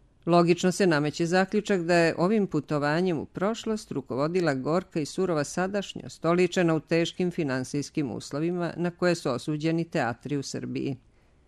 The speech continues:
Razumljivo je da se teži pravljenju predstave koja će puniti salu, koja će angažovati čak dvadeset glumaca iz kuće, koja će moći da se reklamira, ako treba, i kao svesni retrogradni eksperiment ili kao vraćanje takozvanom duhu pravog ateljea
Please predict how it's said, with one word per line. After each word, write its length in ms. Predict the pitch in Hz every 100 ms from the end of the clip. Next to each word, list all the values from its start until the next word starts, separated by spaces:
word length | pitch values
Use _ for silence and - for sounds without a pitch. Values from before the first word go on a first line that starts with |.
| _ _ _ -
Razumljivo 560 | 180 185 190 196 196 185
je 80 |
da 120 | 170 170
se 160 | 175
teži 360 | 165 175 175 170
pravljenju 520 | 170 170 160 156 156
predstave 640 | - 180 180 - 180 170 170
koja 160 | 170
će 160 | 170 170
puniti 440 | 170 180 175 170
salu, 500 | 160 180 175 175 151
koja 240 | - 127 123
će 180 | -
angažovati 640 | 147 160 170 160 160 160 160
čak 240 | 170 160
dvadeset 640 | 147 147 165 202 214 196
glumaca 420 | 175 143 120 -
iz 140 | 98 -
kuće, 420 | - 117 - 92
koja 220 | - 180
će 160 | 180 202
moći 320 | 208 220 185
da 120 | 147
se 160 | 139 139
reklamira, 720 | 120 - 139 147 175 190 -
ako 340 | - 165 165 175
treba, 460 | - 170 165 170 165 _ _ _
i 160 | - 190
kao 360 | - 185 175 170
svesni 640 | - 151 156 - 170 160
retrogradni 840 | 131 - - 151 147 156 139 151
eksperiment 760 | 147 - - 165 180 208 208 -
ili 200 | 214 208
kao 260 | - 190 180
vraćanje 520 | 156 151 - 165 165
takozvanom 920 | 160 160 - 131 123 147 156 160 151
duhu 300 | 165 190 185
pravog 480 | - 208 208 135 120
ateljea 540 | 123 - 123 147 185